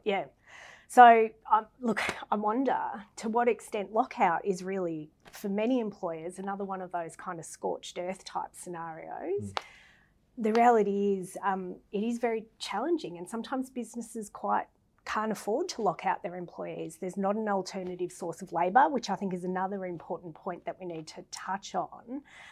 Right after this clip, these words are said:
Speaker 1: um, in relation to same job, same pay, and in the context of multi-enterprise bargaining. A contingent source of labour might not be available if we're in that world.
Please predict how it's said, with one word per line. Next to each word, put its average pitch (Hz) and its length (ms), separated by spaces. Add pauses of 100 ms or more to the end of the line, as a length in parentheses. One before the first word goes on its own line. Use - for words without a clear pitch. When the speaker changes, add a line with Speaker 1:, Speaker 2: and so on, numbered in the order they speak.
(180)
Speaker 1:
um, 175 300
in 175 160
relation 170 460
to 160 320
same 180 300
job, 170 200
same 175 240
pay, 175 300
and 175 100
in 165 80
the 165 80
context - 600
of 165 80
multi-enterprise 170 840
bargaining. 175 500 (300)
A 190 60
contingent 190 720
source 170 300
of 175 120
labour 175 500 (420)
might 208 300
not 180 240
be 185 180
available 170 500
if 156 200
we're 165 160
in 160 100
that 151 220
world. 180 520